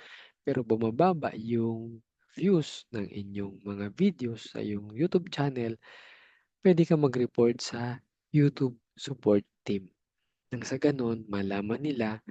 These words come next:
ano ba yung nangyari doon at makorek nila yun. Okay? So, hanggang dito po ang ating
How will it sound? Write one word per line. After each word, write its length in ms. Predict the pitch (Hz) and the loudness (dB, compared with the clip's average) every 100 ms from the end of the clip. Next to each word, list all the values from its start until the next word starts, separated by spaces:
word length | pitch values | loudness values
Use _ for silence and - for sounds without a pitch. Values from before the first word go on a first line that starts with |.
| - _ _ _ | -20 _ _ _
ano 180 | - 117 107 | -10 -6 0
ba 80 | |
yung 380 | 110 113 117 113 | 2 2 -4 -6
nangyari 340 | 117 120 117 135 | -6 -4 -2 0
doon 240 | 143 131 | 0 0
at 160 | 139 - | -6 -4
makorek 460 | 156 - 127 113 - - | -4 2 2 2 -2 -12
nila 240 | 95 85 | -14 -10
yun. 200 | 87 82 - _ _ _ _ _ - | -10 -12 -16 _ _ _ _ _ -18
Okay? 420 | - - 143 175 - _ _ _ _ _ _ | -16 4 6 6 0 _ _ _ _ _ _
So, 480 | - 120 110 107 107 - _ _ _ _ _ _ _ _ _ _ _ _ _ _ - - - _ _ _ - | -10 -4 -2 -2 -4 -10 _ _ _ _ _ _ _ _ _ _ _ _ _ _ -20 -20 -20 _ _ _ 2
hanggang 400 | 160 156 151 139 | 2 4 4 4
dito 240 | 143 131 | 4 4
po 240 | 135 160 151 | 6 4 4
ang 160 | 139 | -4
ating 480 | 110 110 117 110 | -4 -2 -2 -4